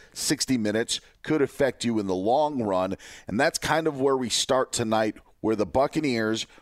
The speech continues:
rally, get a win over the Cowboys on s-, on Thursday Night Football. I almost called it Sunday Night Football, Mike.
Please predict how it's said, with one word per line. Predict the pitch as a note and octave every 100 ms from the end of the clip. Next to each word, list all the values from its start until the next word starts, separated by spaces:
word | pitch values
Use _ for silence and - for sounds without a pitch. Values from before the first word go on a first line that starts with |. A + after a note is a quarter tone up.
| -
rally, | F2 A#2 C3+ C3+ A2 G2+ - - -
get | G#2+ C#3+
a |
win | C3 B2 D3
over | E3 D#3+
the | E3
Cowboys | - D#3 D3 B2 G#2 F#2+ G2+ - - - -
on | B2 D#3+
s-, | - - -
on | B2+ D3
Thursday | - D3+ B2+ C3
Night | A#2+ A2+
Football. | - A2 F#2 F#2
I | F#2+
almost | B2 G#2
called | G#2 F2+
it | D#2+
Sunday | A#2+ A#2 F#2+
Night | D#2+ -
Football, | F#2 D#2 E2+ D#2+
Mike. | E2 E2+